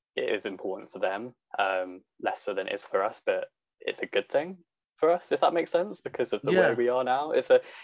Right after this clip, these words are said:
Speaker 1: it's a weird place. I'm kind of very much in the middle with it. I think having one would be great and nice, and if it could work, and if there was enough support for it, then yes, why not? That'd be amazing. But also, is there much need for it now? And it is upsetting because we do hear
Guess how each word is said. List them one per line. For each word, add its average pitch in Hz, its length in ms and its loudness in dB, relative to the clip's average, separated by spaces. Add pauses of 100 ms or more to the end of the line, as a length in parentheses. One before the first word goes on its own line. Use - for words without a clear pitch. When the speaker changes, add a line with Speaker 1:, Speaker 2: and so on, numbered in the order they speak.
Speaker 1:
it's 143 100 -2
a 143 60 2
weird 147 220 6
place. 120 160 0
I'm 117 80 -2
kind 147 200 2
of 139 60 -2
very 123 140 6
much - 180 -8
in 107 60 -10
the 101 60 -8
middle 101 240 -2
with 98 180 -4
it. - 140 -4
I 107 80 0
think 107 240 -10 (420)
having 120 200 2
one 110 140 0
would 101 180 0
be 107 60 -10 (120)
great 113 240 6
and 107 100 0
nice, 113 260 -2
and 104 100 -4
if - 120 -10
it - 200 -6
could 104 160 -4
work, 107 380 6
and 101 80 -4
if 98 120 -10
there 101 100 0
was 107 80 -4
enough 104 160 -4
support - 400 0
for 107 120 2
it, 98 220 2
then 101 180 -4
yes, 113 360 2
why 113 140 2
not? 120 380 -4
That'd 113 120 -4
be 120 80 -2
amazing. 110 480 -8 (440)
But 107 120 6
also, 101 480 2 (680)
is 107 180 0
there 104 160 0 (140)
much 98 200 -6
need 107 160 -6
for 117 120 0
it - 60 -2
now? 98 200 2
And 95 80 0
it - 60 -6
is 107 100 -2
upsetting 110 360 0
because - 240 -20
we 101 60 -12
do 104 180 -4
hear 101 300 2